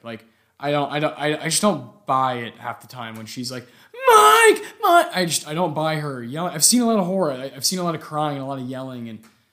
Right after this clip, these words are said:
a lot of, like, you know, straining. And I just don't, I don't,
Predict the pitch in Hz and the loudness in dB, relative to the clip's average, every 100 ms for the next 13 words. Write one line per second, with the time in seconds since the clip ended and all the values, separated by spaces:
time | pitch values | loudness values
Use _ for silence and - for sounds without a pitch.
0 | _ - 139 139 127 127 117 - 135 110 | _ -4 -2 0 0 -2 -2 -8 -8 -8
1 | 107 110 - - 147 151 147 120 101 127 | -10 -14 -12 -10 -4 -2 -2 -4 -10 -10
2 | 135 123 143 127 110 123 123 107 | -10 -6 -6 -6 -8 -12 -12 -14